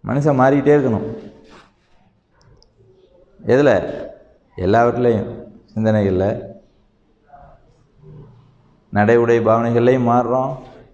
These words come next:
சிந்தனைகள்லையும் மாறணும். அதனால தான் அவர் சொல்றார், "மாற்றம் என்பது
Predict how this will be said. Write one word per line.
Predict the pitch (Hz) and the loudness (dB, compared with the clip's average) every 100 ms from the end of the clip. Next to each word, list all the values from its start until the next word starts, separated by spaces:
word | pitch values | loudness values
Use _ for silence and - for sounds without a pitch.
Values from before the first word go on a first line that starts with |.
| - | -10
சிந்தனைகள்லையும் | - 127 131 131 123 123 135 123 | -6 -2 -2 0 0 0 -2 -4
மாறணும். | 110 117 104 - - - - - _ _ _ _ _ _ _ _ _ | -4 -4 -4 -8 -12 -20 -20 -20 _ _ _ _ _ _ _ _ _
அதனால | - 113 117 123 | -2 0 2 2
தான் | 135 | 2
அவர் | 123 117 | 0 0
சொல்றார், | 113 113 98 | 0 2 2
"மாற்றம் | 98 117 - 127 123 | 0 0 0 -2 0
என்பது | 120 117 117 117 | -2 0 2 2